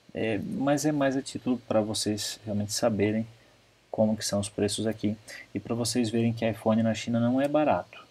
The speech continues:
tá? Não é barato, mas mesmo assim os chineses gostam muito, gostam bastante, tá?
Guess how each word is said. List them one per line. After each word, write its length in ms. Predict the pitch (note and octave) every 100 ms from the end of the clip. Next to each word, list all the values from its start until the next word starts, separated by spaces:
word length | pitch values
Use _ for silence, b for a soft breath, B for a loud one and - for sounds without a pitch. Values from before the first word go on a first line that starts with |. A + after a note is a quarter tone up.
| _ -
tá? 280 | G2 G#2+ A#2 A2+
Não 180 | A#2+
é 60 | B2
barato, 360 | A#2 A2+ A#2 A2+
mas 160 | F#2+
mesmo 460 | G2+ A2+ C#3+ C#3+ C3
assim 300 | - B2 B2 B B B -
os 140 | A#2
chineses 560 | A#2 G#2+ G2+ G2+ G#2+ G#2
gostam 580 | G2 G2+ G#2 - G#2+ G#2 -
muito, 720 | G#2 G#2 G#2 G#2+ G2 - -
gostam 480 | D#2 F#2 - G#2 G2
bastante, 720 | F#2+ G#2+ - E2 D#2+ - - -
tá? 160 | A#2+